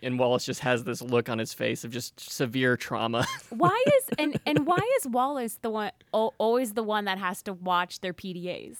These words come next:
Speaker 2: Like, you don't see Veronica having to witness it. It's always Wallace, like, coming to,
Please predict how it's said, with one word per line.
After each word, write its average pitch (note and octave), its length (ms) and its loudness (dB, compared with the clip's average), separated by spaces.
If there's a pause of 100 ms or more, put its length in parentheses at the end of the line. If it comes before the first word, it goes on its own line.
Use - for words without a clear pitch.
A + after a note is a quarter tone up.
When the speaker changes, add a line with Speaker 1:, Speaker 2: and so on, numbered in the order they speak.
Speaker 2:
Like, A#3 240 0
you A#3+ 100 0
don't E4 180 -2
see F4 120 -4
Veronica A#3 420 -2
having F#3+ 300 -2
to F3 80 -6
witness F#3 320 -6
it. F3+ 100 -8
It's E3+ 100 -8
always F#3+ 200 -4
Wallace, E3+ 560 -2
like, F3 200 -4
coming F3 400 -6
to, F#3 280 -6